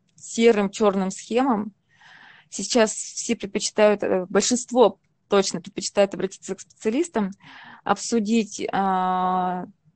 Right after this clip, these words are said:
учётную политику своей организации, обсудить систему обложения и, соответственно, уже исходя из тех, а, норм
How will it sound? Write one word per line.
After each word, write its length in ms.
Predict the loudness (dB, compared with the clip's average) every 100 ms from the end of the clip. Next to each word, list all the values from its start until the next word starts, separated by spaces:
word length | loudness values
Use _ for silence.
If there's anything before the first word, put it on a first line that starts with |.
| _
учётную 540 | -10 -4 -2 2 0
политику 680 | 2 2 0 -2 -4 0 0
своей 280 | 0 0 2
организации, 960 | 2 0 -2 0 0 0 -4 -10 -10 -12 -20 -20 -14 -2
обсудить 880 | -2 -2 -4 -2 -2 -6 -8 -14 -12
систему 400 | -8 0 2 0
обложения 840 | 0 0 2 2 2 2 2 0 _ _ -6
и, 180 | -4
соответственно, 640 | -2 -2 0 -2 0 -2 -2
уже 360 | -2 0 0 0 _ _ _ _ _ _ _ -10
исходя 400 | -8 -4 0 2
из 240 | 2 0 -2
тех, 340 | 2 2 2 _ -20 -20 -20 -20 -20 _
а, 120 | -8
норм 600 | -4 2 6 6 4 -2